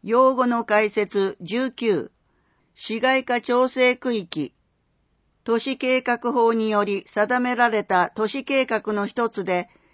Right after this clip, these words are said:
市街化を抑制すべき区域のこと。この区域内では、開発行為や建築行為などが許可制度によって制限される。反対に市街化を促進する区域を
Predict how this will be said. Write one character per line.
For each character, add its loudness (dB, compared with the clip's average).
市 -6
街 2
化 4
を 6
抑 2
制 4
す -4
べ 0
き -4
区 -2
域 -2
の 0
こ -4
と。 -2
こ 0
の 2
区 -2
域 -2
内 4
で 2
は、 2
開 0
発 -4
行 0
為 -2
や 2
建 -2
築 -6
行 4
為 0
な 2
ど 0
が 2
許 -2
可 0
制 4
度 2
に 0
よ 0
っ -2
て -4
制 0
限 -2
さ 0
れ 0
る。 -6
反 -2
対 2
に -2
市 -8
街 2
化 4
を 4
促 -4
進 0
す -4
る 0
区 -4
域 0
を 0